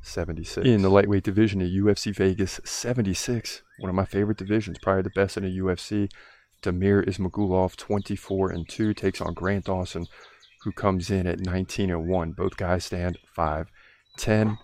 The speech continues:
Ismagulov has a two-inch reach advantage, seventy-four to seventy-two. That could be important. Damir, uh, stands right-handed. Grant Dawson, on the other hand, is a switch stance fighter,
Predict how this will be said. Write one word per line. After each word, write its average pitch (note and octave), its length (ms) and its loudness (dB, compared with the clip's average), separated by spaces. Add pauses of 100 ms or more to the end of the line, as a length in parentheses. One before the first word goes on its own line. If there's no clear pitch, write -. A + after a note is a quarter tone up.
(140)
Ismagulov G2 720 2 (520)
has F#2 180 2
a E2 60 -4
two-inch G#2 500 2
reach G2 340 -2 (120)
advantage, F#2 500 -2
seventy-four G2 800 0 (460)
to - 120 -4
seventy-two. F#2 1200 0
That F2 160 -2
could F2+ 100 -8
be F2+ 120 -6
important. G#2+ 520 -2 (720)
Damir, G2 460 4 (220)
uh, F2 220 -6
stands G2 500 0
right-handed. G2+ 640 0 (800)
Grant G2 300 -2
Dawson, G2+ 320 4
on F2+ 100 0
the F#2+ 60 4
other F2+ 80 0
hand, F#2+ 120 0
is F2 100 -4
a F2 60 -6
switch G2+ 300 -4
stance F#2 280 -4
fighter, G2 380 0